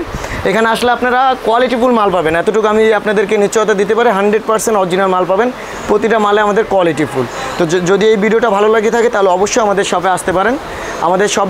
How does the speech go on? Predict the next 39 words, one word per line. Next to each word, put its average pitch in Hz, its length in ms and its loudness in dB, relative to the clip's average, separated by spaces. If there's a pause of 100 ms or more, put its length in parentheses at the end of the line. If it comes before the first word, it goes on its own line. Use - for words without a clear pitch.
visit 208 280 0
করতে 233 160 0
হলে 240 180 2
আমাদের 208 220 2
shop 196 180 0
লোকেশনটা 208 380 2
আমি 190 180 2
বলে 185 180 2
দিচ্ছি। 170 200 -2 (120)
আমাদের 185 280 0
এটা 180 120 0
হচ্ছে 202 200 2 (500)
গুলিস্তান 220 380 2 (160)
সমবায় 214 400 2
টুইন 208 200 2
tower 214 200 2
মার্কেটের 220 380 0
তৃতীয় 233 320 2
তলায় 175 260 2 (260)
sports 240 380 2
king 254 120 2 (120)
তিন 233 140 2
হাজার 220 220 2
ঊনসত্তর 208 380 2
বাই 202 140 4
সত্তর 190 280 2
নং 190 60 2 (120)
দোকান। 180 200 2 (680)
এখানে 202 280 2
আসলে 233 260 0
আপনারা 233 280 2 (120)
আপনাদের 214 360 0
পছন্দের 220 340 2
এই 214 100 2
শপটি 202 240 0 (280)
পেয়ে 214 200 4
যাবেন 220 240 4 (160)
এবং 185 120 2 (120)
আপনাদের 202 260 0